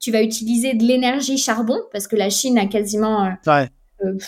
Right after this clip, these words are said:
Speaker 1: quatre-vingt-dix pour cent, je crois, de son énergie, c'est du car-, c'est du charbon. Alors que si tu le transformes en France, eh ben, en fait, en France, t'as, euh, soixante-dix pour cent, c'est du nucléaire. Donc, euh,
Speaker 2: Ouais.
Speaker 1: l'impact carbone est complètement
Speaker 2: Ouais.
Speaker 1: différent du, entre le premier et le deuxième.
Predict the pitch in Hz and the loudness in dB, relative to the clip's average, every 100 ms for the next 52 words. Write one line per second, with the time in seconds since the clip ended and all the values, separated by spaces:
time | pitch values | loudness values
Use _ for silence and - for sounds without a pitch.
0 | - 202 - 214 226 220 - 247 233 - | -6 -4 2 4 4 2 -2 2 2 2
1 | 202 202 214 214 214 226 226 202 202 196 | -2 0 0 2 2 2 0 -2 -2 -2
2 | 190 - 220 196 190 196 202 214 392 _ | -4 -4 -2 0 0 -2 -2 -4 -4 _
3 | _ - 220 233 233 240 294 - 254 247 | _ -2 2 4 2 -2 -2 -4 0 2
4 | 226 214 233 233 240 233 208 202 285 381 | 2 2 -2 0 2 2 2 -2 -2 -2
5 | - - _ _ _ - 208 214 269 220 | -4 -8 _ _ _ -2 0 0 -2 -2
6 | 214 269 320 - 247 240 254 208 202 226 | -2 -4 -4 -2 0 4 6 4 2 -4
7 | 226 226 220 220 - 269 269 220 220 226 | 0 0 0 -4 -2 -4 -2 -4 0 0
8 | 226 220 208 - 208 196 202 202 240 254 | 2 -2 -2 -8 -6 -4 0 2 4 2
9 | 269 - - 233 226 247 381 330 - 220 | 0 -2 -2 0 2 2 0 -4 -8 -4
10 | 240 240 240 240 226 - 226 220 226 226 | 2 2 4 2 2 0 0 0 -2 0
11 | 226 202 190 - 196 220 226 226 226 220 | 0 0 -6 -4 -4 -2 -2 0 4 4
12 | 214 233 196 | 6 6 4